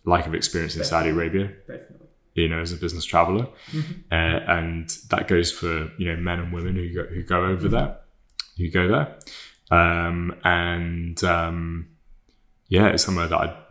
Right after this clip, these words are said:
Speaker 1: I'd love to continue working.
Speaker 2: Yeah.
Speaker 1: You know, it's, uh, I think we've done some, some, some great things. Um,
Speaker 2: And how, how do you think, like,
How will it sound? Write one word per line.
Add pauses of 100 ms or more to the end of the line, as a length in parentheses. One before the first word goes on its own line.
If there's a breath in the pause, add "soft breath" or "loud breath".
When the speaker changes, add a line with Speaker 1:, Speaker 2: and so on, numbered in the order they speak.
(120)
Speaker 1:
I'd
love
to
continue
working.
Speaker 2:
Yeah.
Speaker 1:
You
know,
it's,
uh,
I
think
we've
done
some,
some,
some
great
things. (100)
Um, (220)
Speaker 2:
And
how,
how
do
you
think,
like,